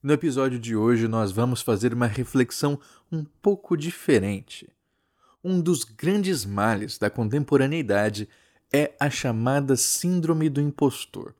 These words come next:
um sentimento que muita gente compartilha e que nós vamos entender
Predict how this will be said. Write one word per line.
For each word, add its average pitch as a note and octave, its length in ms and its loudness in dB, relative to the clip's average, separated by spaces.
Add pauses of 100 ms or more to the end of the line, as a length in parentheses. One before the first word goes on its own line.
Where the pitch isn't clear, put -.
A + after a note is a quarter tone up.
(380)
um D#3 80 -2
sentimento D3 720 0 (360)
que - 120 -4
muita G3+ 540 0
gente F3+ 320 -2
compartilha E3 800 0 (240)
e D#3+ 80 -2
que E3 160 -2
nós D3 240 0
vamos B2+ 380 0
entender A2+ 680 0